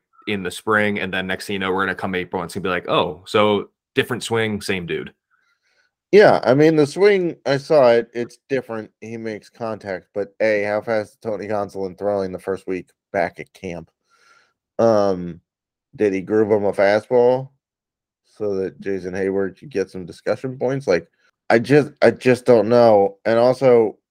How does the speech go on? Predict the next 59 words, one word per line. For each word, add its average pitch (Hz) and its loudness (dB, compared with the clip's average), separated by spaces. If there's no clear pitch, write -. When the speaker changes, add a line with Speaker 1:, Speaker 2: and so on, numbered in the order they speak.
Speaker 2:
if 104 -4
you're 113 -4
a 131 -4
major 127 -4
leaguer 113 -2
who's 101 -10
going 101 -6
to 92 -10
spring 101 -12
training, 101 -8
you 92 -8
should - -16
be 98 -2
able 87 -2
to 90 -2
hit 85 -6
a 85 -6
fastball. - -8
Speaker 1:
Yeah. - -14
And 127 0
I 123 2
mean, 123 -4
it's 127 -2
a 123 2
minor 110 2
league. 113 -6
I 107 -4
believe 110 -2
he 110 -4
got 104 2
a - -2
minor 95 -2
league 101 -4
contract 101 0
with 95 -6
the 95 -6
Dodgers, 92 0
so 85 -10
nothing's 98 -4
guaranteed, 92 -4
but 90 -2
Speaker 2:
Right. 127 2
Speaker 1:
it - -2
seems 127 0
like 127 0
he 113 2
has 120 2
a 110 2
leg 104 0
up 110 2
in 110 -2
the 95 -6
competition 101 -6
for 101 -8
the 87 -8
final 98 0
outfield 87 -2
roster 87 -2
spot. 131 2